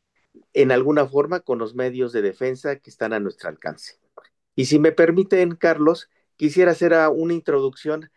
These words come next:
al tema sobre, para poder entrar después de lleno al, al lo que es o en qué consiste el recurso de revisión, que es un medio de defensa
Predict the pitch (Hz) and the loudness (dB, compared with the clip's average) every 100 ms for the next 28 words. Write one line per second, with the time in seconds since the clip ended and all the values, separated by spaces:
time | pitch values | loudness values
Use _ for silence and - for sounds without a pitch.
0 | _ - 120 120 - 165 160 156 - 113 | _ -4 -2 -2 2 0 0 -6 -8 -8
1 | 107 101 98 98 98 95 90 _ _ _ | -2 -2 0 -2 -4 -8 -14 _ _ _
2 | _ 123 117 123 123 135 127 127 127 - | _ -6 -4 -2 0 0 0 -4 -4 -10
3 | 135 123 123 127 131 123 139 131 104 95 | -6 -6 -6 -4 -2 -2 -2 -4 -6 -8
4 | 87 _ _ _ _ _ 107 98 95 92 | -14 _ _ _ _ _ -4 -2 -2 -4
5 | 92 98 101 - 117 - - 117 110 107 | -4 0 0 2 -2 -2 -6 2 2 2
6 | 127 123 107 117 - 107 101 113 107 104 | 0 0 -4 -4 -2 -2 -4 -6 -8 -4
7 | 95 87 85 85 120 123 170 _ _ _ | -4 -2 -6 -6 -4 -2 -4 _ _ _
8 | _ _ 123 113 104 135 139 147 143 147 | _ _ -4 -2 0 -2 -4 -10 -8 -4
9 | 147 147 147 147 147 156 147 151 175 | -2 0 2 0 0 -4 -6 -6 -10